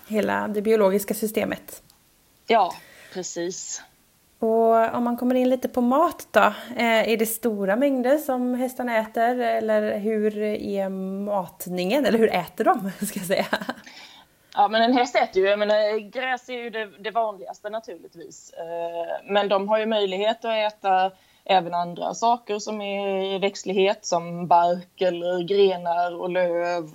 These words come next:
Speaker 2: och annat. Och har ju möjlighet att, att kunna gräva sig ner i snö till exempel för att hitta saker under snön. Och,
Speaker 1: Mm.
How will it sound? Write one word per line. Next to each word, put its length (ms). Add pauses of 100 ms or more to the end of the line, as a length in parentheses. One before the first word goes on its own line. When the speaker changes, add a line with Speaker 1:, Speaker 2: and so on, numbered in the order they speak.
(100)
Speaker 2:
och 520 (300)
annat. 420
Och 60
har 120
ju 60
möjlighet 500
att, 200
att 400
kunna 380
gräva 460
sig 160
ner 240
i 120
snö 420
till 200
exempel 600
för 100
att 140
hitta 260
saker 520 (340)
under 360
snön. 580
Och, 300
Speaker 1:
Mm. 200